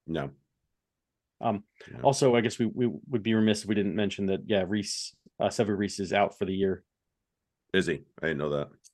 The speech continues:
Speaker 2: Looks like it. He had a knee injury in this match, so that, um,
Speaker 1: Oh.
Speaker 2: looks like it will end his season.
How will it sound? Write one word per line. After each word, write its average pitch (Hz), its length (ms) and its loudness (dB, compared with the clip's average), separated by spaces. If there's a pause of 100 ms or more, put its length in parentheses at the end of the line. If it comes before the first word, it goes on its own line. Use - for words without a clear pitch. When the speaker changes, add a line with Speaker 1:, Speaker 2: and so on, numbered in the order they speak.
Speaker 2:
Looks 131 260 0
like 117 180 4
it. 101 100 0
He 113 60 -2
had 107 120 4
a 101 60 2
knee 101 200 0
injury 98 280 0
in 95 60 -4
this 95 140 -8
match, 92 460 -6
so 98 140 -4
that, 92 300 -2
um, 90 400 -2
Speaker 1:
Oh. 73 300 -8 (640)
Speaker 2:
looks - 220 -10
like 98 200 -2
it 101 120 -2
will 95 240 -2
end 95 160 -4
his 90 200 -10
season. 95 320 -10